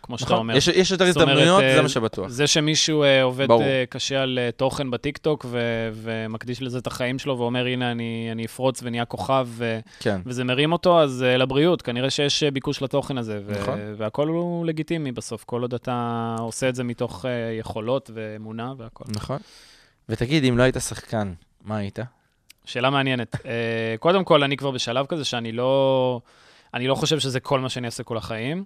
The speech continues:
Speaker 2: אוקיי.
Speaker 1: אה, ממש לא. כאילו, אני כן רואה את עצמי מתפתח בעוד מלא תחומים. אני יכול להגיד שהתחום של תקשורת ספורט מאוד מאוד, אה, קוסם לי,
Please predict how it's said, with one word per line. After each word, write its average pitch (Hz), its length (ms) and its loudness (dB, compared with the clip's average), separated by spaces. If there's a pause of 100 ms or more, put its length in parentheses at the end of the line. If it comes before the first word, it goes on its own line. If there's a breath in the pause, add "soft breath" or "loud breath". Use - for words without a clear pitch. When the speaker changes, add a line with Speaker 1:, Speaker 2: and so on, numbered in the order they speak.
Speaker 2:
אוקיי. 120 400 0 (300)
Speaker 1:
אה, 110 240 -10
ממש 113 340 -8
לא. 120 180 -4 (140)
כאילו, 123 360 -8
אני 117 120 -12
כן 123 180 -4
רואה 120 160 -2
את 117 100 -6
עצמי 117 200 -6
מתפתח 117 460 -2
בעוד 117 140 -4
מלא 117 160 -2
תחומים. 151 520 -4 (300 soft breath)
אני 123 60 -8
יכול 135 160 0
להגיד 131 200 0
שהתחום 127 340 -2
של 123 140 -4
תקשורת 120 420 -4
ספורט 120 300 -4
מאוד 117 200 -2
מאוד, 113 300 -4
אה, 110 200 -2
קוסם 147 400 -2
לי, 208 280 2